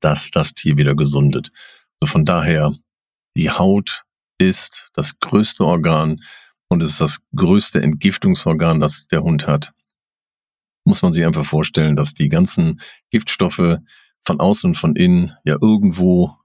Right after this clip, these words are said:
landen und das ist auf der Haut. Und die hat wirklich eine riesengroße Arbeit zu leisten und das ist wichtig, sich damit auseinanderzusetzen und dafür Gesundheit zu sorgen.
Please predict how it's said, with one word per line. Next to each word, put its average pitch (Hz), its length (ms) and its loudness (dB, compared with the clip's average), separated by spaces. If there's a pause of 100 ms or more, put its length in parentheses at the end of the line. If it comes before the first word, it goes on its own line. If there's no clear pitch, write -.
landen 92 480 2
und - 160 -4
das 76 80 -2
ist 82 120 -4
auf 85 120 -6
der 73 160 0
Haut. 87 260 0 (520)
Und 76 120 0
die 80 120 2
hat 78 120 0
wirklich 85 500 -2
eine 71 200 -2 (140)
riesengroße 95 840 2
Arbeit 76 300 0
zu - 120 -2
leisten - 420 -2
und - 400 -4 (300)
das 78 220 -2
ist 76 200 -2
wichtig, - 520 -2
sich - 280 -12
damit 78 260 -2
auseinanderzusetzen 73 1040 0 (640)
und 76 460 0
dafür 76 380 0
Gesundheit 73 440 0
zu - 120 -4
sorgen. - 260 -6